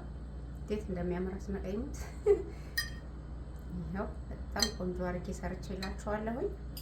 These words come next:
እናንተ እኔ እንደምሰራው ሰርታችሁ ብሉ ላለሁኝ። በጣም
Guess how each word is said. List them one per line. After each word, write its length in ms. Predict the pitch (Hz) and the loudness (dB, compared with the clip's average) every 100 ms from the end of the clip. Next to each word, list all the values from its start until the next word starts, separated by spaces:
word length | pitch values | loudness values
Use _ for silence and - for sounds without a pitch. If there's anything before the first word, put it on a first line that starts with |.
| - - - - - - - - - - - - - - - - - - - - - - | -6 -6 -4 -6 -6 -8 -6 -6 -6 -6 -6 -4 -6 -6 -6 -6 -8 -6 -6 -6 -6 -6
እናንተ 360 | 175 170 180 208 190 170 170 | -4 0 0 4 4 4 4
እኔ 140 | 196 220 240 233 196 170 - - - - - | 4 6 8 8 8 8 6 0 -6 -6 -2
እንደምሰራው 760 | 185 185 196 202 208 190 185 185 175 180 | 2 4 6 4 6 6 6 4 0 -2
ሰርታችሁ 600 | - 190 190 196 190 214 | -2 0 0 0 0 0
ብሉ 220 | 185 190 196 202 | 2 6 10 12
ላለሁኝ። 520 | 196 196 208 226 370 - - - - - | 10 8 6 4 2 0 -4 -6 -6 -2
በጣም 280 | 196 208 233 | 2 8 8